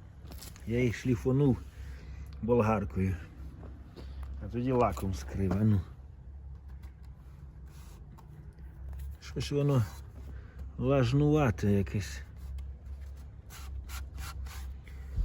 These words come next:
Якісь пухирьки тут. Воно ж ночі дощ, кажу, дощ, е, сідає, <clears throat> влага, іній. Дивіться, якісь пухирки.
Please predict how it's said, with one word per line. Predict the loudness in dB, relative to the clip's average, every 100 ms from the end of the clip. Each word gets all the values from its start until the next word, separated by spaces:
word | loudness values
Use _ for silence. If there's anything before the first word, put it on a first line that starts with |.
| 2 -2
Якісь | 0 2 0
пухирьки | 2 2 6 4 4 4 6 6
тут. | 6 2 2 -12 -14 -14 -14 -12 -12 -14 -12 -12 -12 -12 -10 -10 -10 -12 -12 -12 -12 -12 -12 -12 -12 -12 -10 -10 -2
Воно | 4 6
ж | 8
ночі | 8 6 6 8
дощ, | 10 8 6 -6 -12 -16 -6 4
кажу, | 4
дощ, | 4 0 -2 -2
е, | 2 4 4 2 -2 -6 -10 -12 -16 -16 -16 -16 -16 -14
сідає, | -4 0 4 4 4 -2 0
<clears throat> |
влага, | 6 8 10 10 12 12 10
іній. | 10 10 10 4 -2 -12 -8 -8 -10 -14 -14 -8
Дивіться, | -2 4 4 6
якісь | 4 4 -2
пухирки. | 0 4 4 4 2 0